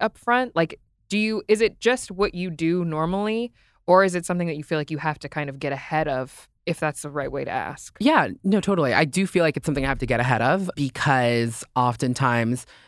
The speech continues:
Speaker 2: people are quick to label, right?
Speaker 1: Mm.
Speaker 2: He, she, they, them. That's
Speaker 1: Yeah.
Speaker 2: how we identify. And, like,
Speaker 1: Yeah.
Speaker 2: labels are everything in the, in Western culture and society. So, like, I get it. And it's
Speaker 1: Mm.
Speaker 2: totally fair. And I wanna always, like,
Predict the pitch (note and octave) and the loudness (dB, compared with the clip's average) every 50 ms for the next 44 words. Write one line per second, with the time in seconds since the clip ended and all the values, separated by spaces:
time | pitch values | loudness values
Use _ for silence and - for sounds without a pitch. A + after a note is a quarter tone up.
0 | _ _ - - D#3+ - C#3+ B2+ - - C3+ - - A#2+ A#2+ A#2 A#2 A2 A#2 C#3 | _ _ -8 -6 -2 -2 -2 -2 -2 -4 -4 -4 -2 0 0 0 0 2 2 2
1 | F#3+ B3 C4 - - - B2+ - - E3+ E3 D#3+ D#3 C3+ B2+ - - C3 B2+ A#2 | 2 2 0 -2 0 2 2 4 2 2 0 -2 -2 -2 -2 0 0 -2 0 0
2 | B2 A#2 A#2 A2+ A2+ A2+ A#2 A#2 C3+ D#3 - F3+ F3+ F3 D#3+ D3+ D3 D3 D3+ C#3+ | 0 0 0 2 2 2 2 2 0 0 2 2 4 4 6 4 4 2 2 0
3 | C3+ - - C#3+ - F3+ E3 - - F#2+ F2 D2+ - - C#3+ D3 D#3+ C#3+ C3+ C3 | 0 0 0 0 0 0 0 -2 -2 -2 -4 -4 -2 0 0 2 2 2 0 -2
4 | C3+ - C#3+ D3 D3 C3+ C#3+ C#3 B2+ C#3 A#2+ - A#2 G#2+ A2+ A#2+ A2+ - A2+ A2 | -4 -2 0 0 2 2 0 0 0 0 0 0 0 0 -2 -2 -2 -2 -2 -2
5 | A2 A2 - - _ _ _ - B2 A2+ A#2 A#2+ A2 A2 G2 G2 G2+ F#2+ E2+ - | -2 -4 -4 -8 _ _ _ -4 -2 0 0 0 0 -2 -4 -4 -4 -6 -6 -8
6 | - _ _ _ _ - D3 B2 A2+ A2 - - G#2 G#2 G#2 A#2 - - A#2 - | -14 _ _ _ _ -4 -2 0 0 -2 -2 -4 -4 -6 -6 -4 -4 -4 -4 -4
7 | - - E2+ - - A2 G#3 - A#2+ - - - - - - C3+ - - - - | -4 -6 -6 -4 -4 -4 -4 -4 -6 -6 -6 -6 -6 -8 -10 -12 -12 -14 -18 -20
8 | - - - - D#3+ D3 C#3 C3 C3 - - C#3+ B2+ B2 A2 - - - - - | -18 -4 0 2 2 4 4 2 2 0 0 0 0 -2 -2 -4 -6 -8 -2 0
9 | E3+ D#3 D3+ F3 E3 D#3+ D#3 C3 B2+ B2+ C3 A#2+ - A2+ B2 C#3 A#2 D#3 D3 - | 0 2 2 2 2 2 0 0 2 0 0 0 0 0 2 2 2 0 0 2
10 | C#3+ D3 C#3+ C3+ C#3+ D3 D3 C#3+ C3+ - C3 B2+ A#2 B2 C3 B2 - B2 A#2 A2 | 2 2 2 2 2 2 2 2 2 2 2 2 2 2 0 0 0 -2 -2 -2